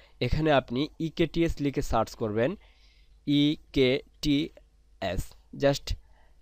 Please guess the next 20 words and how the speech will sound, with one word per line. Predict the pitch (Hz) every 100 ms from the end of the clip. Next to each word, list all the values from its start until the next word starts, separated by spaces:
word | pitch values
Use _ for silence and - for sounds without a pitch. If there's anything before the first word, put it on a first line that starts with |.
| -
ইকেটিএস | 143 175 156 170 165
লিখে | 170 160
সার্চ | - 110 -
করলে | - 117 117 - -
আপনার | 107 113 - 107 113 - -
এখানে | 110 123 147
যদি | 139 123 113 110
ইনস্টল | 120 117 - 117
হয়, | 104 120
তাহলে | 156 131 113 113
অবশ্যই, | 110 135 - 143
অবশ্যই | 123 139 156
আপনাকে | 123 120 117
এখানে | 117 120
ইনস্ট্রাকশন | 113 117 - 117 - 156 151
দেখাবে। | 104 104 95 90 - - _ _ _
রাইট, | 117 113 90 - - - - -
so | 110 107
এখন | 117 127 156 160
আমরা | 147 117 147